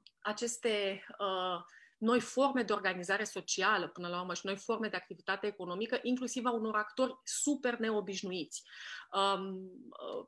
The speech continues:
tineri care sunt, uh, greu angajabili sau, uh, foști veterani de armată din Olanda devin într-un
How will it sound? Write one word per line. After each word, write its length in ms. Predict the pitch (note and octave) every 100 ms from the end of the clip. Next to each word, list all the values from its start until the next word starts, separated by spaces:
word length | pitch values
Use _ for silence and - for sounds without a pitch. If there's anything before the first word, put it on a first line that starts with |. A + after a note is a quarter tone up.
| -
tineri 460 | B3 B3+ A#3 A3
care 420 | - G#3 G#3 G3+
sunt, 400 | G3 - G#3+ G#3
uh, 760 | G#3 G3+ F#3+ F#3 F#3 F#3 F#3 F#3+
greu 280 | F3 G#3 G#3
angajabili 640 | F#3+ F#3+ F#3 G3+ G3+ F3+
sau, 320 | - F#3+ F#3+
uh, 300 | F#3 F#3+ F#3 F3+ - -
foști 300 | - A3+ G#3
veterani 420 | G3 F3+ G3 G#3+
de 80 | F#3+
armată 480 | D#3+ F3+ G#3 G#3
din 180 | F3 E3+
Olanda 580 | E3+ E3+ G3+ A#3+ A3+ G#3+
devin 460 | G3 E3+ E3+ A#3+ A3+
într-un 640 | F#3+ - F3 F3 F3 E3+